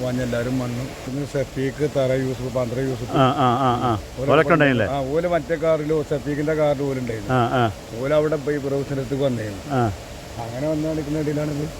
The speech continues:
Speaker 1: അങ്ങനെ കുറച്ചൊരു പോണോട് കുറച്ചുകൂടി ലേശം പേച്ചക്കണെങ്കിൽ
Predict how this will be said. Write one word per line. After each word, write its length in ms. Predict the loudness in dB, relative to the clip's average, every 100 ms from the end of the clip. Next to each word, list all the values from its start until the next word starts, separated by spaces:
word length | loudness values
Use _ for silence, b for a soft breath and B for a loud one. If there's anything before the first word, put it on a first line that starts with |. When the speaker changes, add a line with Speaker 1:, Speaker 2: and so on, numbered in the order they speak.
| -10 -6
Speaker 1:
അങ്ങനെ 240 | -4 -4 -6
കുറച്ചൊരു 500 | -8 -8 0 0 0
പോണോട് 320 | -2 -4 -4 -4
കുറച്ചുകൂടി 560 | -2 -4 -4 -4 0 2 6
ലേശം 240 | 4 4 0
പേച്ചക്കണെങ്കിൽ 600 | 0 0 -4 -4 -6